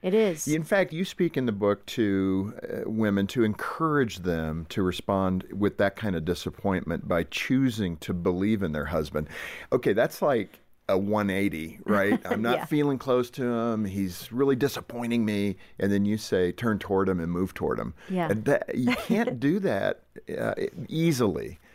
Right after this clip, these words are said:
Speaker 1: Mm-hmm.
Speaker 2: So how does a woman do that? How does she be so frustrated with him? And then you're telling me to turn toward him? Julie, you don't know my husband.
Speaker 1: Yeah, I don't know your husband. Uh, <laughs> yeah, so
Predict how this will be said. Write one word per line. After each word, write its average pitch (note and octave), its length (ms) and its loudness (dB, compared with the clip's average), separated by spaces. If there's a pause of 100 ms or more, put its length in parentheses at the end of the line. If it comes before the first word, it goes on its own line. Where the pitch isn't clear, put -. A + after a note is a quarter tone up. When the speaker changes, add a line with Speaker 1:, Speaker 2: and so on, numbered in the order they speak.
Speaker 1:
Mm-hmm. G3 240 0
Speaker 2:
So E3+ 160 2
how B2+ 320 2
does C3 340 0
a A#2+ 120 2
woman A2 420 -2
do F3+ 180 2
that? F2 220 -2
How A2 160 0
does A2 140 0
she G#2 340 -2 (420)
be G#2+ 120 4
so - 200 2
frustrated F3 480 -2
with A#2+ 180 0
him? A#2+ 240 0 (240)
And A#2 120 0
then C3 80 2
you're D3+ 80 2
telling F3+ 340 2
me C#3 160 2
to A#2+ 100 0
turn C3 280 0
toward C#3 320 0
him? F#3 180 -2 (120)
Julie, A2+ 360 0
you C3+ 140 2
don't C#3+ 140 2
know G2 100 0
my D2 160 -6
husband. - 560 -4
Speaker 1:
Yeah, F3 260 0
I G3+ 100 0
don't G3 260 2
know F3+ 100 0
your F3 200 2
husband. E3 640 0
Uh, F#3+ 500 2
<laughs> - 80 -18
yeah, - 380 -2
so G3 360 0